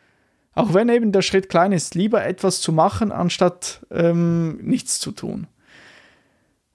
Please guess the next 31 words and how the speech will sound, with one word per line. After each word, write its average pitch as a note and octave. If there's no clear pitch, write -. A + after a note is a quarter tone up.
Und D#3+
dies A#3
wird G#3+
sich -
dann E3
möglicherweise E3
auf F#3
lange D#3
Frist -
ausbezahlen. -
Also D#3+
der -
erste F3
Schritt D#3+
in D3
die D3+
richtige -
Richtung. C#3+
Und D3
hier G3+
nochmal G#3
wirklich G#3+
der F3
wichtigste -
Punkt. -
Wenn G#3
du A3+
denkst, G#3
"Ja, F#3
das, -
das -